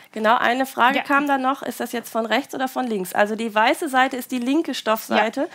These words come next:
Speaker 1: die andere Seite, können wir noch einmal umdrehen, ist nämlich, äh, blau.
Speaker 2: Blau gesprenkelt.
Speaker 1: Genau.
Speaker 2: Genau, also die, ähm, Falten werden rechts auf rechts gelegt und dann so abgenäht, also von links abgenäht.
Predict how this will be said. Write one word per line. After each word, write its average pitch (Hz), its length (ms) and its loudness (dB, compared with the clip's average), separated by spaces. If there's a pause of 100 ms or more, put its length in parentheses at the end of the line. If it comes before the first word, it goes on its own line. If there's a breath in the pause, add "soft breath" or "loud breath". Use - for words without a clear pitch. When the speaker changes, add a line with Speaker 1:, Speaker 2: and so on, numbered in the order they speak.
(340 loud breath)
Speaker 1:
die - 80 -2
andere 269 260 2
Seite, 262 300 0
können 247 160 -4
wir 247 80 0
noch 233 80 -6
einmal 233 240 -4
umdrehen, 240 380 -4
ist - 240 -8
nämlich, 226 560 -4
äh, 202 380 -2 (200)
blau. 190 360 2
Speaker 2:
Blau - 120 -2
gesprenkelt. 185 540 -12 (400 loud breath)
Speaker 1:
Genau. 190 380 -10 (120)
Speaker 2:
Genau, 208 240 -4
also 196 220 -8
die, 202 260 -8
ähm, 190 600 -8 (260)
Falten 226 280 -4
werden 214 140 -4
rechts 226 260 -6
auf 196 160 -8
rechts - 340 -4
gelegt 233 440 -6
und 233 360 -6
dann 208 140 -4
so 208 220 -8
abgenäht, 175 540 -8
also 180 160 -10
von 196 180 -10
links 220 380 -2
abgenäht. 190 680 -8